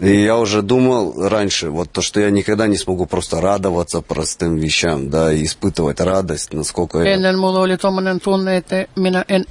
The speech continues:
Speaker 2: ikinä pysty iloitsemaan, mistä elämä oli niin.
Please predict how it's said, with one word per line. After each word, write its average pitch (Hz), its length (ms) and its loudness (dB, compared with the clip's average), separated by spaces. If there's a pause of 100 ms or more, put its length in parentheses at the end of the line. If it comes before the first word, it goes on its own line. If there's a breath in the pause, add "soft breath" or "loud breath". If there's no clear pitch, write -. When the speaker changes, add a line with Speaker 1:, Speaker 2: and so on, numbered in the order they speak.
(140)
Speaker 2:
ikinä 185 440 -2
pysty - 420 -6
iloitsemaan, 175 760 0
mistä 180 640 0
elämä 180 400 0
oli 180 260 -2
niin. 180 340 0